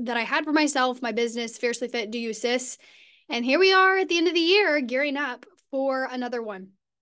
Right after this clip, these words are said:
Also, with that being said, guys, I have to apologize. I have been a little under the weather over the last couple of days, so I have no time left to put this recording off. This is the <laughs> last day, December thirty-first. So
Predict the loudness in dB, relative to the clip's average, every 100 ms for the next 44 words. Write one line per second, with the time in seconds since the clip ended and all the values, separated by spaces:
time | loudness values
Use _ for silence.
0 | _ 0 0 2 2 2 0 -2 -4 -4
1 | -6 -6 -8 -8 -8 -8 -8 -8 -4 -4
2 | -2 0 0 0 0 0 0 0 0 2
3 | 2 2 0 0 0 -2 -4 -4 -8 -6
4 | -4 -6 -8 -10 -4 -2 0 -2 -4 -6
5 | -6 -6 -4 -2 -2 -2 -8 -12 -20 _
6 | -2 4 6 4 2 2 2 2 2 -2
7 | 0 2 2 2 0 -4 -4 -6 -4 -4
8 | -4 -6 -6 -6 -6 -8 -14 -16 -8 -4
9 | -2 0 -2 -4 -8 -6 -6 -6 -8 -8
10 | -8 -10 -8 -4 0 2 2 2 2 2
11 | -2 -4 -4 -2 -4 -6 -6 -6 -4 -2
12 | -2 -2